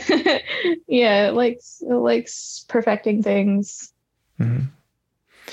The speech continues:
Speaker 1: Organizing.
Speaker 2: So,
Speaker 1: Yeah.
Speaker 2: so when you hear this,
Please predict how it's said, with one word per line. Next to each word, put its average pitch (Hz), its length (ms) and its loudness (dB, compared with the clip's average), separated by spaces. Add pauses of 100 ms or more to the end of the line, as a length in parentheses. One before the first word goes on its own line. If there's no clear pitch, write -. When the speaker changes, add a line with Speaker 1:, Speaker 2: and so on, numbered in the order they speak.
Speaker 1:
Organizing. 214 880 2
Speaker 2:
So, 214 60 -10 (220)
Speaker 1:
Yeah. 208 380 0 (760)
Speaker 2:
so - 280 0
when 131 180 4
you 127 100 4
hear 127 280 4
this, - 560 -2